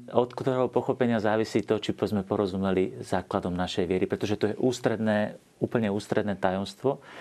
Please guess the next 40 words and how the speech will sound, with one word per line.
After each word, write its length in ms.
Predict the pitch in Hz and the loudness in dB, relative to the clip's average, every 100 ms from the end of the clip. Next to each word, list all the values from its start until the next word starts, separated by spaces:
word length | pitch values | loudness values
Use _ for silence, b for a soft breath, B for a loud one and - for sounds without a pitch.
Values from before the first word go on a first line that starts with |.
| B B B | B B B
Som 100 | - | -4
sa 140 | 95 107 | 0 2
teraz 240 | 104 95 | 2 2
nedávno 320 | 101 98 92 | 2 0 0
rozprával 560 | 95 92 - 98 95 92 | 0 -2 -2 0 0 0
s 80 | 95 | 0
jedným 240 | 95 95 | 0 -4
kňazom, 480 | - 98 95 101 98 | 0 0 0 -2 -2
ktorý 400 | - 95 92 90 - B B B | -2 0 2 0 -4 B B B
je 80 | 101 | 0
svätého 320 | 107 104 95 | 0 2 2
života. 560 | 98 104 90 - 92 _ _ B B B | 2 0 -2 -4 -8 _ _ B B B
Skutočne 500 | - - 92 - 95 | -12 -6 -4 -2 -2
je 80 | 90 | 0
svätého 300 | 107 - 92 | 0 0 0
života, 600 | 95 101 104 98 95 87 - 101 | 2 2 0 2 0 0 -4 -4
celý 180 | 107 92 | 0 0
život 240 | 95 95 | 0 -2
som 160 | 95 92 | -2 -4
si 80 | 107 | -2
ho 140 | 98 | -2
vážil 480 | 87 90 104 107 - B B B B - | -2 -2 -2 -2 -2 B B B B -2
a 20 | |
mali 220 | 98 95 | 0 0
sme 100 | 98 | -2
krásny 400 | 92 107 110 107 | 0 0 0 0
rozhovor 560 | 98 98 95 95 98 98 B B B - | 0 0 0 0 0 -4 B B B -4
a 160 | 98 | -2
on 80 | 101 | 0
už 300 | 98 - - | -2 -6 -2
teraz 260 | 113 107 98 | 0 2 2
je, 140 | 101 | 0
dá 340 | 98 98 98 92 | -2 -2 -2 0
sa 80 | |
povedať, 320 | 101 101 98 95 | 0 0 2 0
že 80 | |
pred 160 | 98 95 | 0 -2
smrťou. 480 | - 92 - 87 - - B B B B | -2 -4 0 -2 -2 -12 B B B B
Ten 160 | 95 | -2
človek 460 | - 101 98 - | 2 2 2 -4